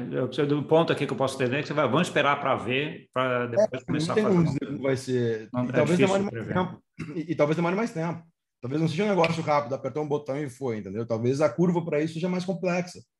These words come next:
Speaker 2: Talvez dê problema, apareça um problema, você sabe. Cara, você fez
Speaker 1: Ah,
Speaker 2: um
Speaker 1: e,
Speaker 2: negócio
Speaker 1: e, e essa do Ethereum especificamente já vem atrasando, atrasando bastante, né?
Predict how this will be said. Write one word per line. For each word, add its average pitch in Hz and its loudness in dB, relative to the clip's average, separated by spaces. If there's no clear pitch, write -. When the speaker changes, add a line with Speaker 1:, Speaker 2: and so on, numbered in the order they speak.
Speaker 2:
Talvez 131 0
dê 147 0
problema, 151 4
apareça 160 4
um 190 0
problema, 147 -2
você 220 -8
sabe. 202 -4
Cara, 156 0
você 151 -6
fez 175 2
Speaker 1:
Ah, - 6
Speaker 2:
um - 6
Speaker 1:
e, - 4
Speaker 2:
negócio 175 4
Speaker 1:
e, - -6
e 160 6
essa 175 6
do 175 6
Ethereum 156 2
especificamente 139 -2
já 170 -2
vem 147 -4
atrasando, 139 -2
atrasando 127 -4
bastante, 131 -4
né? 120 -4